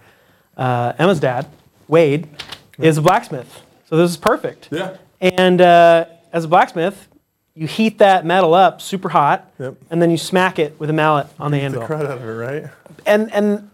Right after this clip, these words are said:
Speaker 1: the important thing that you can't leave out is heating it up, right? Because not only is that iron getting pounded and sharpening itself,
Speaker 2: Yeah.
Speaker 1: but the heat puts pressure on that piece of metal to change.
Speaker 2: Yes.
Speaker 1: It's the heat that allows that metal to change.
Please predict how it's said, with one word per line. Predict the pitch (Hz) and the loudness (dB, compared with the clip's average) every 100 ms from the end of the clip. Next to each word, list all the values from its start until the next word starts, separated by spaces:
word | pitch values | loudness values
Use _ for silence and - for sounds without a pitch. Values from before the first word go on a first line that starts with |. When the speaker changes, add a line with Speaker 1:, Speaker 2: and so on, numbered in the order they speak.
| _ | _
Speaker 1:
the | 180 | 0
important | 196 180 214 220 190 | 0 2 0 0 -2
thing | 220 | -2
that | 202 | -4
you | 170 | -6
can't | 170 190 185 - 151 - | -2 0 0 -4 -14 -2
leave | 165 | 2
out | 175 254 220 170 | 4 4 2 -2
is | 143 | -4
heating | 185 190 180 | 0 2 2
it | |
up, | 196 180 - - | 2 0 -6 -8
right? | 147 156 196 - _ _ _ _ _ | -4 -2 -4 -14 _ _ _ _ _
Because | 156 160 175 160 | -10 0 2 2
not | 170 175 | 2 2
only | 190 214 185 | 2 2 2
is | 170 160 | 2 4
that | 165 160 | 2 2
iron | 156 185 165 151 | -4 -2 -2 -2
getting | 151 143 | -2 -4
pounded | - 156 165 175 170 | -6 -4 -2 -2 -2
and | 151 | -4
sharpening | 160 180 170 | -4 -2 -2
itself, | 139 131 135 | -4 -6 -6
Speaker 2:
Yeah. | - | -2
Speaker 1:
but | 147 143 _ _ _ _ _ 139 | -4 -4 _ _ _ _ _ -12
the | 143 | -10
heat | - 214 196 185 196 _ _ | -4 0 0 0 -6 _ _
puts | - 170 - | -8 -8 -6
pressure | - 170 170 165 139 131 _ _ _ _ _ | -2 -2 0 -4 -4 -6 _ _ _ _ _
on | 165 175 180 170 | 0 0 0 0
that | 151 147 151 | 0 0 -4
piece | 170 156 151 | -6 -6 -6
of | 131 | -4
metal | 151 151 131 | -2 0 -2
to | 143 | -8
change. | - 151 120 - - 127 | -10 -12 -14 -18 -20 -14
Speaker 2:
Yes. | 123 104 _ - | -14 -14 _ -8
Speaker 1:
It's | 151 151 | -8 -4
the | 170 | -6
heat | 151 - 202 185 151 | -4 -2 -2 -2 -2
that | 147 | -2
allows | 139 135 147 151 139 131 | -2 -2 0 -2 -4 -6
that | 139 131 - - | -6 -6 -8 -10
metal | 139 127 | -8 -8
to | 120 | -10
change. | - 123 107 - | -14 -16 -18 -20